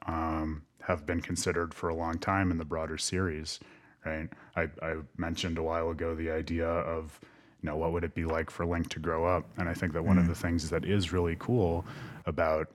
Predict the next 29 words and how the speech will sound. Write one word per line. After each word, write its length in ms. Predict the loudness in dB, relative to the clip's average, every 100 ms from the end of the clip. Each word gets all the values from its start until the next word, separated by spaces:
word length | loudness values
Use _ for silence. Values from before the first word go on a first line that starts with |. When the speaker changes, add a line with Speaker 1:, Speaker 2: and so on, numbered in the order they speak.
| _
Speaker 1:
you 60 | -2
know, 60 |
these 180 | 0 2
series 460 | 2 2 2 0 0
like 160 | -2
Tales 240 | -2 -4 -4
of 80 | -4
Arise 500 | -2 0 0 0 -2
and 140 | -4
Persona 560 | -2 0 0 0 0 -2
that 140 | -4
decide 400 | -4 0 0 0 -2
to 120 | -8
dwell 440 | -6 -2 0 2
more 520 | 0 -2 0 0 -2 -4
on 180 | -4
particular 480 | -4 -8 -6 -2 -2
characters 680 | 0 2 2 2 -2 -4 -4
and 160 | -2 -2
give 160 | -2
you 120 | -6 -6
different 400 | -6 -4 -4 -2
ways 240 | 0 0
of 80 | 0
engaging 440 | -2 0 2 4
with 160 | 2 0
them, 200 | -4 -2
whether 220 | -2 -2
that's 280 | -2 -4 -6